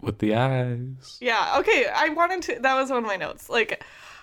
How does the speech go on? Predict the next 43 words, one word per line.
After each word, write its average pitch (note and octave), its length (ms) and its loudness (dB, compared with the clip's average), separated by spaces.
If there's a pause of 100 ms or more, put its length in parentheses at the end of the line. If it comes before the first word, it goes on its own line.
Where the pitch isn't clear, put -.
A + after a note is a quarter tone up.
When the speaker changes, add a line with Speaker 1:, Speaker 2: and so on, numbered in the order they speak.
(360)
Speaker 2:
I'm C#4 160 2
so C#4+ 340 0
glad E4 200 2
they E4+ 140 2
showed A3+ 320 2
it G#3 320 2
because G#3 960 0 (220)
Speaker 1:
<laughs> - 220 -12
Speaker 2:
I A3 120 2
hate C#4+ 760 0 (140)
in, C4 160 2
like, A#3 460 0
Batman F4 640 0 (240)
when D4+ 160 2
he D4 100 4
puts C#4 300 -2
on D4 300 2
the C#4 100 -2
costume C#4+ 680 0
and - 80 -2
Speaker 1:
And A3+ 120 2
he A#3 40 4
Speaker 2:
then A#3 160 2
he B3+ 60 -2
Speaker 1:
has, A#3 100 -8
Speaker 2:
clearly A#3+ 280 2
Speaker 1:
he A#3+ 40 0
Speaker 2:
has, A#3 80 4
Speaker 1:
just A#3 60 -2
Speaker 2:
like, A#3+ 140 2
a - 20 0
Speaker 1:
has G#3+ 80 -2
the - 60 -4
Speaker 2:
ton A3 120 0
of A3 120 0
Speaker 1:
makeup. - 20 -16
Speaker 2:
black G#3 340 0
eye G3 240 2
makeup A#3 460 0
on, C4 240 2
but, A#3+ 180 2
Speaker 1:
Yes. F#3 260 0
Speaker 2:
like, - 200 -4